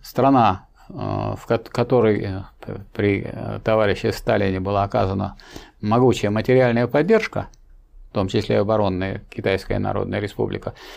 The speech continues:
она продолжила эту самую линию и сейчас идёт впереди. Ну, как-то бывает так в истории, что один народ, то другой народ. Или когда вот, э, Вьетнам сражался с Соединёнными Штатами Америки, то вот и Китай, и,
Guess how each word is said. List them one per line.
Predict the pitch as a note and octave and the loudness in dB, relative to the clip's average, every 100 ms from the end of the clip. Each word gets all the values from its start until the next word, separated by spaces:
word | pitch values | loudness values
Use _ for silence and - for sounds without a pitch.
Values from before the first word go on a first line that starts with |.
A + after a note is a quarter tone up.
| - - | -20 -16
она | - A#2+ D#3+ G#3+ | -2 2 4 4
продолжила | G3+ A#2+ G#2+ D#3+ F#3+ E3+ F3+ F#3 - _ | 2 0 4 4 4 4 4 2 -6 _
эту | B2+ C3+ A2+ | -2 0 -2
самую | - A2 G#2+ G#2 G2 | -2 0 0 0 -2
линию | G#2 D#3 F#3+ F#3 F3+ F3+ - - | 2 2 4 4 2 0 -12 -2
и | A2 A2 | 0 0
сейчас | - A#2+ F3+ F3+ | -2 -2 0 0
идёт | A#2+ C3+ D3+ | 2 2 0
впереди. | - G#2 F#2+ F#2 G#2 | -2 0 0 -2 -2
Ну, | D#3 | -2
как-то | G#3+ G3 G3 F3 | 0 -2 -2 0
бывает | D3+ B2+ D#3 E3 | 2 4 2 2
так | C#3+ D3 - - | 0 -2 -8 -6
в | B2+ A#2+ A2+ | -2 -2 -2
истории, | A2 - A#2+ A#2+ A#2 | -2 2 4 4 0
что | - A#2 | 0 0
один | A#2+ A#2+ E3+ | 2 2 2
народ, | F#3 F3 E3+ | 2 2 0
то | - | 0
другой | G#2 G#2+ D#3 | 0 0 0
народ. | F3 D#3+ D3+ D3+ - - - | 0 0 -2 -4 -16 -20 -4
Или | - C#3+ C#3 | 4 4 6
когда | D3+ D3+ D3 C#3 | 6 6 6 4
вот, | - - | 2 2
э, | C#3 C3 B2+ B2 A#2+ A#2 - | 4 6 6 4 2 -4 -2
Вьетнам | A#2+ C#3 C3 G#2 F2+ | 0 2 2 2 2
сражался | G#2+ G2 F#2+ F#2 - - - - - - - | 0 0 0 -2 -6 -12 -14 -20 -20 -20 -18
с | - | -2
Соединёнными | B2 G#2+ G#2+ G#2 | 0 2 2 0
Штатами | G#2+ A#2 - A2+ | 0 0 0 0
Америки, | A2 G2 - G#2+ | 2 0 -4 -2
то | B2 | 0
вот | E3 G3 | 2 4
и | F3+ C#3+ | 4 4
Китай, | B2+ A#2 C3 D#3+ E3 | 2 2 2 4 2
и, | G#2+ G2+ F#2 G2 | 2 0 -2 -4